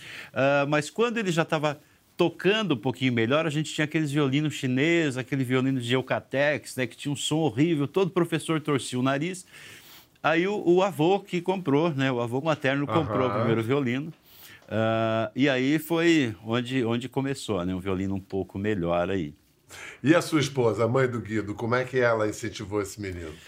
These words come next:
Speaker 1: Ah, na verdade, ela abriu mão da carreira, ô Bial, pra educar os, os três filhos. Essa foi a, a grande, a grande jogada, eu acho, da, da nossa família, né? Porque os três,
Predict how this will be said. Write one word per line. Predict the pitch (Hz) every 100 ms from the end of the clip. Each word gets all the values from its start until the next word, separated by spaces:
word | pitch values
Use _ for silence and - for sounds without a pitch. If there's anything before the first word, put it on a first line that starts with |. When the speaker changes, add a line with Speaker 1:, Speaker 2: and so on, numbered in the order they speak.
| - - -
Speaker 1:
Ah, | 127 135 131 131 123
na | 139
verdade, | 147 156 160 180
ela | 202 185
abriu | 165 160
mão | 165 180
da | 151
carreira, | 120 90 123 147 107 95
ô | 95 95
Bial, | 104 92 82 - _ _
pra | 127 117 117 123
educar | 131 139 - 120
os, | 117 - - -
os | -
três | - 120
filhos. | - 98 71 - - - _ - - - -
Essa | 92 98 113
foi | - 127 117
a, | 110 95
a | 104
grande, | 92 113 123 131 131 135 127 110 92 _ - - - -
a | 95
grande | 95 113 131
jogada, | 113 143 113 110 117 101
eu | 98
acho, | 98 98 -
da, | 98 92 80
da | 85
nossa | 92 92 104
família, | - 127 131 117 151 139 -
né? | 98
Porque | 110 127 110 139
os | 120 -
três, | 131 135 147 151 -